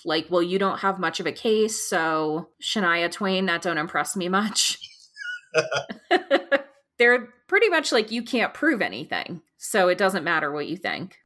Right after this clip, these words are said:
They decide to look more into Emil's romantic past and get in touch with his first serious girlfriend in South Africa,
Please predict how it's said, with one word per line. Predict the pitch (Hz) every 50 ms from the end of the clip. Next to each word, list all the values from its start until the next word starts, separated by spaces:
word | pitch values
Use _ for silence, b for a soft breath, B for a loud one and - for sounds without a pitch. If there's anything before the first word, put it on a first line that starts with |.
| _ -
They | 202 233 220 277
decide | 294 339 277 - - 202 190 190 190
to | - 226
look | 180 170 170 -
more | 196 180 175 175 170
into | 170 196 196 - 202 170
Emil's | 165 165 165 160 160 160 160 160 -
romantic | 165 160 165 202 247 277 269 190 - -
past | - - - - - - 202 - - - - - -
and | 180 180 175 175 175
get | 180 202 208
in | 226 240
touch | 240 - 190 175 175 -
with | 185 175 -
his | 180 160 -
first | - - 226 196 190 190 - -
serious | - 269 269 269 202 175 165 165 -
girlfriend | - 175 156 151 - 160 170 185 190
in | 185 190
South | - 175 165 294 - -
Africa, | 101 - - - 113 - - 101 120 147 196